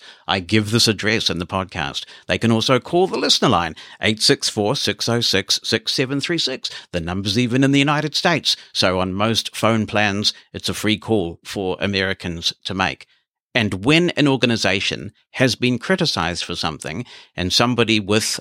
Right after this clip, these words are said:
authority in that organization contacts the podcast requesting a right of reply, they always get one. That is something that listeners to this podcast over the last four years know is the case. Now, you would think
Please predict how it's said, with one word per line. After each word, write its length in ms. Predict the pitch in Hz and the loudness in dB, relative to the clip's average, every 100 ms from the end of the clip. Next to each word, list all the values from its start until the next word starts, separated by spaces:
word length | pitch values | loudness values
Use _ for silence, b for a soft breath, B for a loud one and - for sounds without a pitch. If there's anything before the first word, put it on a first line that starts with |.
| - | -4
authority 800 | 104 - 113 95 85 85 82 92 | -4 0 2 2 0 -2 -4 -2
in 140 | 107 | 0
that 180 | 95 92 | 0 0
organization 800 | 95 90 87 85 80 78 73 107 B B B | -2 -4 -4 -2 -4 -4 -6 -6 B B B
contacts 720 | - 127 135 - 113 95 - | -4 0 0 0 -2 -2 -6
the 80 | - | -6
podcast 680 | - 92 - 87 80 85 - - | -6 -8 -6 -6 -6 -6 -10 -4
requesting 720 | 95 - - 156 - 139 117 | -4 -2 0 0 2 2 2
a 80 | 101 | 2
right 260 | 107 101 | 2 2
of 140 | 95 92 | -2 -6
reply, 560 | 87 - 101 101 95 - | -10 -2 0 2 -2 -2
they 260 | 101 101 - - | 0 0 -4 0
always 760 | 120 143 104 71 87 92 - - 92 | 4 4 2 -2 -2 0 0 -2 -2
get 240 | 104 - | -2 -2
one. 240 | 85 64 - _ _ _ | -8 -10 -12 _ _ _
That 220 | 110 98 | 0 2
is 100 | 90 | 2
something 480 | - 101 90 98 92 | 2 0 0 -4 -2
that 220 | 92 - _ | -4 -6 _
listeners 440 | 113 110 117 107 | -2 -2 0 -2
to 100 | - | -2
this 120 | 101 - | -2 -4
podcast 540 | - 95 - 95 - | -6 -10 -6 -6 -4
over 140 | 87 | -4
the 100 | 85 | -4
last 240 | 90 101 - | -4 -4 -4
four 240 | - 104 | -4 -2
years 340 | 92 90 90 - - | -2 -2 -4 -8 -4
know 300 | 95 104 110 | 0 4 2
is 160 | 110 | 0
the 80 | 120 | -4
case. 460 | - 95 62 - - _ _ _ | -6 -6 -6 -6 -6 _ _ _
Now, 300 | 160 175 - _ | 2 4 2 _
you 160 | 165 262 | 0 0
would 120 | 320 | 0
think 480 | - 185 92 - | 2 2 0 -8